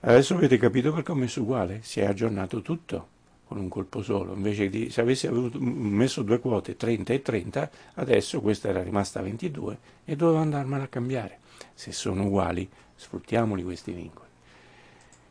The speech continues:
Qui c'è qualche altra cosa, perché questo è largo sei e anche qui, eh, ne cambio uno e se ne cambiano due. ESC,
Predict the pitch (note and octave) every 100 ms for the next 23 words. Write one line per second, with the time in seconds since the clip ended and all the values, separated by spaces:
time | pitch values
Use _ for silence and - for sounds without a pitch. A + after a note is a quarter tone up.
0 | _ - - F2 - F#2 - G2 F3 C#3
1 | F2+ E2+ - - - - - A#2 - G2
2 | G2 G2+ G2 F#2+ D#3+ - F#2 E2+ G2+ E3+
3 | _ - - - - - A2 C3 A2+ A2
4 | A2+ G#2+ A2 F2+ F#2 F#2+ - A2+ G#2+ D#3
5 | G2+ G2 G#2 A2 F#2+ F2+ F2 F#2+ F#2 G#2
6 | F#2 G2 - - _ _ - - - _
7 | _ - - - - - - F#2+ - -
8 | - - -